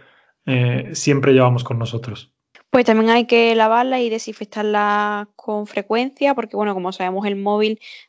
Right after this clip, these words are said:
Speaker 2: pues, es un objeto con bastante expo-, exposición porque recibe mucho contacto, entonces, y las gafas lo mismo, o sea que hay que limpiarlas con mucha frecuencia.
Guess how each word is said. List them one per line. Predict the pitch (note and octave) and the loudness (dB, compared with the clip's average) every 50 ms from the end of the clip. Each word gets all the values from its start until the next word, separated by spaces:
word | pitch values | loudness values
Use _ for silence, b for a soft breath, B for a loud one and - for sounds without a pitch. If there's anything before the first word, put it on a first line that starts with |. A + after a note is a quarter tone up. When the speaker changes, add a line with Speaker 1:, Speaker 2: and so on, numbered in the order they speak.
| B _ - | B _ -2
Speaker 2:
pues, | - G#3+ G#3 G#3 G3+ G3 G3 F#3+ F#3 F#3 F#3 F#3 F3+ F#3 F#3 F3+ F3+ F3+ F3+ F#3+ | 2 2 4 4 4 4 4 2 2 2 0 -2 -4 -4 -4 -6 -6 -6 -8 -6
es | G3+ | -4
un | G3+ G3 G3 | -2 -2 -2
objeto | G3 - G#3 G3 G3 G#3 G3+ G3 F#3+ | -2 -2 -4 -4 -2 -2 -2 -2 -2
con | - G#3 G3 F#3+ | -2 -4 -2 -2
bastante | G3 G3 - G#3 G3+ G3 G3 G3+ G3 F#3+ F#3+ F#3+ F#3+ F#3+ F#3+ F#3+ F#3+ F#3+ F#3+ F#3+ G3 | -4 -4 -4 -8 -8 -4 -2 0 2 4 4 2 2 2 0 0 -2 -2 -2 -2 -4
expo-, | G3 - - F#3+ | -2 -2 -2 -2
exposición | - G3 - G3+ G3 - G3+ - - A3 A3+ A#3+ A#3+ | -2 -2 -4 -4 -6 -4 -8 -2 2 2 2 2 0
porque | - G#3+ _ - G3 F#3+ F#3 F#3 F#3 B B B B B B B B B B | -4 -8 _ 0 2 2 2 2 0 B B B B B B B B B B
recibe | - G#3 - - A3 A3 G#3 G#3 | -2 -2 0 4 4 4 6 4
mucho | G3+ G3+ G#3 G#3 - A3+ G#3+ G#3+ G3+ G3+ | 4 2 0 0 2 4 4 4 4 4
contacto, | G#3+ G3+ G3+ G#3 - A3+ A#3+ A#3 - - C4 C#4 D4 B B B B B B B B | 2 0 0 2 2 0 0 0 -2 -2 -2 -2 -2 B B B B B B B B
entonces, | A3 G#3 - G3+ G3 - - G#3+ G#3+ G3+ G3+ | -2 2 2 2 0 2 2 2 4 6 6
y | G3+ | 4
las | G3 F#3 F#3 | 4 4 2
gafas | F#3+ G3 - A3 G#3+ | 0 -2 0 0 0
lo | G#3 G3+ | 0 0
mismo, | G#3 A#3 B3+ A#3+ A3 F#3 F#3 | 0 0 0 0 -2 -4 -6
o | |
sea | F#3+ - F#3+ F#3+ | -6 -6 -8 -6
que | F#3+ F#3 F#3 | -2 0 0
hay | F3 F3+ F#3 | 0 0 -2
que | F#3 G3 F#3+ F#3+ F#3+ F#3+ F#3+ F#3+ G3 G3 F#3+ F#3+ F#3 F#3+ G3+ G#3 - | -2 -2 0 0 2 2 0 0 0 0 0 -2 -2 -4 -6 -10 -6
limpiarlas | A3+ G#3+ G#3+ G3+ F#3+ G#3+ G#3 G3 G3 F#3+ F#3 F#3 _ | -2 -2 -2 0 2 0 2 2 2 2 0 0 _
con | - G#3 G3+ | -6 -6 -6
mucha | F#3+ F#3+ G3+ - - G3+ | -4 -4 -6 -6 -6 -8
frecuencia. | - - F#3+ - F#3 F3+ F3+ - - G3 F#3+ - | -6 -6 -2 -2 -2 -2 -2 -8 -12 -16 -16 -16